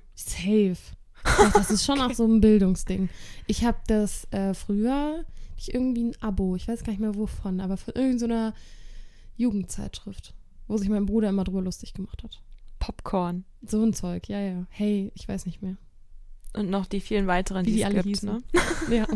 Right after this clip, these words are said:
Speaker 2: <laughs> Um hier keinen Werbeblock mit reinzuschieben.
Speaker 1: <laughs> Werbung machen wir nur für Über den Feldweg hinaus. Folgt uns auf Instagram.
Speaker 2: At Über den Feldweg hinaus mit U E.
Speaker 1: Uh.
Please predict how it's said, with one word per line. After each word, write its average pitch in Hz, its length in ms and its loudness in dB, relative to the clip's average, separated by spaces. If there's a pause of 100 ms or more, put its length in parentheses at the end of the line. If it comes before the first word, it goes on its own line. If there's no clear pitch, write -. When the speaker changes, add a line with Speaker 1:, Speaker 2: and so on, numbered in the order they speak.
(240)
Speaker 2:
<laughs> 370 340 -2
Um 294 120 2
hier 262 160 4
keinen 240 280 2
Werbeblock 208 500 4
mit 202 160 2
reinzuschieben. 208 760 0 (800)
Speaker 1:
<laughs> - 840 -10
Werbung 247 300 6
machen 285 200 4
wir 269 80 4
nur 254 140 6
für - 100 -2
Über 226 160 2
den 202 60 2
Feldweg 202 360 -2
hinaus. 196 500 -2
Folgt - 320 -6
uns - 120 -10
auf - 160 -12
Instagram. - 380 -10 (1400)
Speaker 2:
At 269 280 -2
Über 185 140 -2
den 175 100 -2
Feldweg 196 420 -2
hinaus 190 420 -4
mit 254 160 -8
U 330 180 -6
E. 226 280 -2 (320)
Speaker 1:
Uh. 339 300 2